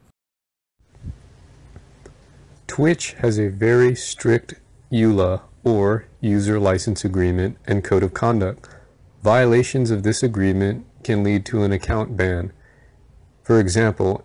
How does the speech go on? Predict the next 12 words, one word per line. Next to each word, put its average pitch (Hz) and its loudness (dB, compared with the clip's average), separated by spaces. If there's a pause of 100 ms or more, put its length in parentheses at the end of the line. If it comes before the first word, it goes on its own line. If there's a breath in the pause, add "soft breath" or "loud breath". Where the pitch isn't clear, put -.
instances 135 -2
of 131 2
nudity 117 0 (160)
that 107 -2
have 104 0
occurred 107 0 (100)
have 101 0
resulted 104 0
in 107 -4
permanent 117 -2
bans. 98 -2 (880 soft breath)
Streamers 131 -2